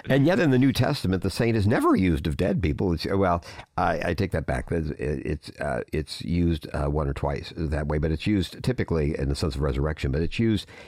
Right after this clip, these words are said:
normally in the sense of people who are very, very much alive, just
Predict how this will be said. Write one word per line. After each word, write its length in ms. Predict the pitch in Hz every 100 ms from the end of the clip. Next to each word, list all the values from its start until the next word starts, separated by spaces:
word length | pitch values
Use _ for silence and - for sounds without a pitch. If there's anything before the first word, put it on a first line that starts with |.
| -
normally 480 | 90 117 156 110 85
in 60 |
the 60 | 87
sense 180 | 95 82
of 80 |
people 240 | 95 90 80
who 60 | 80
are 40 |
very, 380 | 76 98 76 69
very 340 | 65 98 69
much 220 | 65 69
alive, 380 | 80 92 69 62
just 160 | 80